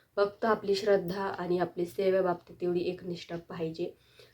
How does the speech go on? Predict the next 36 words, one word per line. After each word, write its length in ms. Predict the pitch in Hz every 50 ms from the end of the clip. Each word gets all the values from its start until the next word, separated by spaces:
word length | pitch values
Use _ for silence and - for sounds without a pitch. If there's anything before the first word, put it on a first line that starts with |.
| _ _ - 190
तर 120 | 196 196
तुम्ही 240 | 196 - 208 208 208
इत-, 140 | 214 220 -
इत-, 360 | - - 165 202 220 220 - -
इतर 320 | - 233 233 - 254 247
वेळेस 300 | 247 240 226 220 214 220 -
पण, 160 | - 196 170
आता 200 | 165 170 170 185
असं 180 | 190 196 - 202
काही 180 | 202 208 208
नाही 200 | 208 208 208 208
की 80 | - 202
नवरात्रातच 800 | 190 196 190 190 196 180 170 - - 180 175 - 190 190 190
करावं 400 | - - 180 165 165 160 165 170
म्हणून, 260 | 170 170 170 175 196 202 - - _ _ - _ _ _ -
इतर 380 | 202 214 208 - 226 220 220
वेळेस 340 | 214 202 202 202 196 196 196
पण 180 | - 208 208 202 202
तुम्हाला 360 | 208 196 185 175 175 175 175
जर 160 | 170 175 175
काही 260 | 170 175 170 170 170
तुमची, 480 | 175 170 175 170 - 175 175 175 - - -
अ, 180 | 165 165 165
काम 460 | 165 165 - 180 180 185 190 196 185
असेल 240 | 175 170 - 175 170 170
किंवा 140 | - 170 170
इच्छा 320 | 170 170 170 - - 180
असेल 340 | 170 170 170 - 175 170 165 - 175
आणि 80 | 175 170
तुम्हाला 240 | 180 180 175 170 170
असं 140 | 170 - 175
वाटत 220 | 175 170 - -
असेल 180 | 170 170 175 175
पटकन 380 | 170 170 165 - - 175 170
आपली 260 | 160 160 - 175 170
व्हावी, 320 | 170 180 180 175 175 196